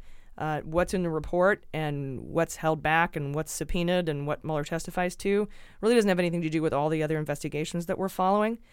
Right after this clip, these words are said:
Um, although I, you know, obviously I'll be glued to my T V if Mueller testifies or if this, if the report is subpoenaed. I do wanna read the report. Don't get me wrong. <laughs> I wanna know what's in there. I have a feeling though,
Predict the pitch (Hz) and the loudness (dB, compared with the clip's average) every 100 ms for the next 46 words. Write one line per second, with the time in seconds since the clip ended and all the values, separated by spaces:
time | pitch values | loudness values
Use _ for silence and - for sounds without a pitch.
0 | - - - - 165 156 - 165 170 160 | -20 -20 -8 -2 0 0 0 2 4 2
1 | 156 151 - 151 135 - 151 143 143 143 | 0 -4 -6 -6 -6 -4 -4 -4 -6 -6
2 | 131 139 151 135 135 135 151 143 139 131 | -6 -6 -4 -4 -6 -8 -6 -6 -6 -6
3 | 135 123 - 143 151 - 98 135 - 131 | -8 -8 -8 -10 -10 -8 -8 -8 -8 -8
4 | - - - - - - 127 120 - 156 | -8 -10 -12 -14 -14 -8 -8 -2 0 0
5 | 143 - 139 127 131 135 208 196 165 175 | -2 -6 -6 -4 -6 -2 2 4 4 2
6 | 151 127 - 104 - 160 165 156 214 202 | 0 -4 -4 -4 -2 -2 0 0 6 6
7 | 180 156 - - 214 190 208 165 185 180 | 6 0 -12 -8 -6 -6 0 4 6 6
8 | 165 185 180 151 165 208 190 269 294 190 | 4 2 2 2 2 2 0 0 4 4
9 | 170 | 4